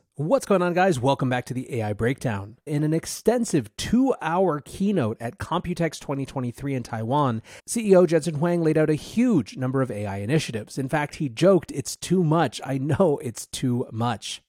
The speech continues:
So what we're going to do today is go through the major announcements from this presentation, figure out what they mean for nvidia first, but then more broadly for the A I space as a whole.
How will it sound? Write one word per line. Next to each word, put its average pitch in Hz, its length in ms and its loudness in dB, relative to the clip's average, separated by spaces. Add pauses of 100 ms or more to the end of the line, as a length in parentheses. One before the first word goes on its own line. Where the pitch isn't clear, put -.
So - 180 0
what 160 240 2
we're 120 120 0
going 196 200 2
to 165 80 -2
do 123 140 0
today 120 240 -2
is 135 180 -4
go 160 200 4
through 175 260 -2
the 165 140 -2
major 160 540 0
announcements 147 680 -2
from 135 300 -2
this 127 120 -4
presentation, 151 840 0 (240)
figure 226 280 4
out 190 140 8
what 160 200 2
they 170 100 2
mean 143 240 0
for 120 280 -4
nvidia 185 520 2
first, 233 420 4
but 156 120 -2
then 143 120 2
more 127 140 2
broadly 247 420 2
for 185 140 -2
the 202 180 0
A 117 80 0
I 104 100 0
space 104 300 -6
as 87 120 -14
a - 120 -12
whole. 107 380 0